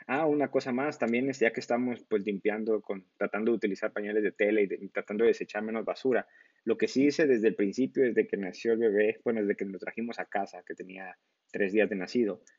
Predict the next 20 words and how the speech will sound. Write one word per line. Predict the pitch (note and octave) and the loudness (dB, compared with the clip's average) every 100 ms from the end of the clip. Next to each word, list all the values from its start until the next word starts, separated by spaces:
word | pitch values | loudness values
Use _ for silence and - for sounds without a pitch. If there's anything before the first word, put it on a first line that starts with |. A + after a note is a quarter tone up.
| _ _ | _ _
fue | A2 | 2
empezar | A2+ A2 - A2 | 2 0 -2 0
a | |
utilizar | A2 A2 G2+ - - G2+ - _ _ _ - | 2 0 -2 0 0 0 -4 _ _ _ -6
unas | A2 A2 G#2+ | -2 -2 -4
telitas, | - G2+ G2 - E2+ E2+ - - | -2 0 0 -4 -10 -10 -12 -8
este, | G2 - _ - F2 E2+ - _ | -8 -10 _ -10 -8 -10 -14 _
pues, | G2 | -12
para | - G2 F#2+ | -4 -2 0
limpiarle | F#2 F#2 A2 A#2+ A#2+ G#2 F#2+ _ | -4 0 2 2 2 2 0 _
la | G2 G2 | -4 -2
colita, | - G2+ A#2+ C#3+ | 0 0 2 2
utilizamos | C3+ A2+ G2+ G#2+ A2 | 0 0 -4 -6 -8
unos | A2+ | -10
trapitos, | - F#2 - - C3+ - | -8 -8 -6 -6 -6 -6
y | - | -12
si | - | -8
me | G2+ | -6
dan | G2+ | -6
chance, | G2+ G#2+ - B2+ | -6 -10 -8 -10